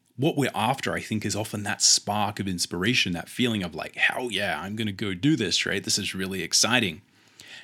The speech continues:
And I think that's often what we're trying to create. But it's more a matter of cultivating, you know,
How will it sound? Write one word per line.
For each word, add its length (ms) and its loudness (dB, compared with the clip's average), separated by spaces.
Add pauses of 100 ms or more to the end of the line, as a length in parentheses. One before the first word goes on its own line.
(140)
And 520 0
I 60 -6
think 200 0
that's 240 0
often 320 0
what 180 0
we're 120 -2
trying 380 0
to 100 -6
create. 500 -8 (100)
But 180 4 (360)
it's 180 2
more 220 4
a 40 6
matter 420 4
of 160 -6
cultivating, 1000 2
you 80 -4
know, 300 -2